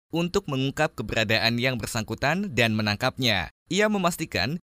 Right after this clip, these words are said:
pihak Direktorat Jenderal Imigrasi Kementerian Hukum dan ham belum mencatat kepulangan Harun. Namun, informasi di kalangan media menyebut Harun telah kembali ke Indonesia sejak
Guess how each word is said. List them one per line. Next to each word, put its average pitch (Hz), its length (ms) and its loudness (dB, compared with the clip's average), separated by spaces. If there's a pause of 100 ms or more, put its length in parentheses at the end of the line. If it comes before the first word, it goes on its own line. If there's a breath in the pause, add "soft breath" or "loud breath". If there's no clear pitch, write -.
(120)
pihak 170 320 2
Direktorat 131 640 2
Jenderal 135 400 2
Imigrasi 139 560 0
Kementerian 160 480 0
Hukum 170 400 2
dan 120 240 4
ham 175 400 2
belum 170 320 4
mencatat 127 320 0
kepulangan 101 480 0
Harun. 117 480 0 (160)
Namun, 135 560 0
informasi 190 640 0
di - 20 -4
kalangan 143 380 6
media 143 400 2
menyebut 107 640 0
Harun 202 320 4
telah 147 240 4
kembali 139 400 4
ke 143 160 2
Indonesia 131 800 2
sejak 123 320 0